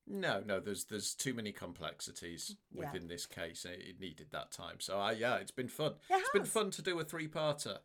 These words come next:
Speaker 2: I've really
Speaker 1: Uh,
Speaker 2: enjoyed
Speaker 1: we will,
Speaker 2: it.
Speaker 1: we'll probably go back to single episode ones for a while, but I, I think
Speaker 2: <laughs> Yeah.
Speaker 1: it's, it's given us the impetus to do the odd two or three-parter where there's something more
Speaker 2: And
Speaker 1: complex. So
Speaker 2: something
Speaker 1: it's
Speaker 2: more
Speaker 1: cool.
Speaker 2: complex to have a look at. And some of them, we've been talking about this, some of them Jim's even going to take on. So
Speaker 1: Yeah,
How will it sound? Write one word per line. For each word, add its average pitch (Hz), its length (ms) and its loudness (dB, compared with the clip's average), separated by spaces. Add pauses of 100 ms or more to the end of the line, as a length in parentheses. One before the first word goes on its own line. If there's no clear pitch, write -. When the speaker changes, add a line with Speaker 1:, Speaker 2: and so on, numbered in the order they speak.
Speaker 2:
I've 415 220 2
really 277 260 4
Speaker 1:
Uh, 247 40 0
Speaker 2:
enjoyed 127 240 2
Speaker 1:
we 135 80 8
will, - 120 8
Speaker 2:
it. 143 240 8
Speaker 1:
we'll - 100 6
probably 139 300 6
go 123 160 8
back 113 280 4
to 107 220 -2 (240)
single 110 400 4
episode 101 420 0
ones 104 220 2
for - 140 0
a 127 40 8
while, 107 280 8
but 101 220 2
I, 110 140 2
I - 20 -2
think 131 200 -2
Speaker 2:
<laughs> - 20 -4
Yeah. - 80 -2
Speaker 1:
it's, - 180 -2 (340)
it's 127 160 0
given 131 200 2
us 110 140 0
the 127 120 0
impetus 117 380 -6
to - 100 -8
do 117 260 0
the 101 160 2
odd 90 180 0
two 98 240 0
or 87 60 0
three-parter 95 640 -6
where 95 140 0
there's 95 160 -2
something 92 360 -4
more 85 100 -8
Speaker 2:
And 82 80 -10
Speaker 1:
complex. 92 420 -2
So 254 60 2
Speaker 2:
something 247 140 2
Speaker 1:
it's 220 100 0
Speaker 2:
more 214 160 2
Speaker 1:
cool. 220 80 6
Speaker 2:
complex 202 340 0
to 214 60 -2
have 196 140 2
a - 20 0
look 180 220 0
at. 196 140 2
And 220 100 0
some 359 160 2
of 392 80 -2
them, 196 400 4
we've 247 120 0
been 254 140 2
talking 285 240 -2
about 208 220 0
this, - 180 -2
some 247 140 2
of 262 80 -2
them 262 160 0
Jim's 285 240 -2
even 196 220 -2
going 180 180 -2
to - 80 -10
take 180 280 -4
on. 165 360 -2
So 214 120 2
Speaker 1:
Yeah, 196 200 10